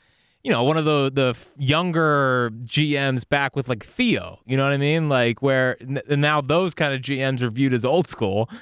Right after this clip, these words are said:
um, with, with, with how the sport has gone. Um, and, and it's, like, <sighs> it's so, it's so tough to put into words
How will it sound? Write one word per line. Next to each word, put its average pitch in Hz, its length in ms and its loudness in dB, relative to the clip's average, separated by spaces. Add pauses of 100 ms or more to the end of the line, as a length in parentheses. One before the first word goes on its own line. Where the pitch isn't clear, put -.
(220)
um, 120 460 0 (120)
with, 135 140 0
with, 147 240 0
with 135 180 0
how 139 220 -2
the 127 100 -2
sport 139 300 0
has 113 100 -4
gone. 139 500 0 (120)
Um, 131 560 0 (120)
and, 160 220 -6
and 190 320 0
it's, 156 240 -4 (840)
like, 196 280 0 (760)
<sighs> - 40 -16 (460)
it's 180 200 0
so, 262 460 2 (160)
it's 170 180 0
so 240 300 0
tough - 420 -2
to 123 80 -8
put 123 220 -4
into 117 240 -2
words 104 560 0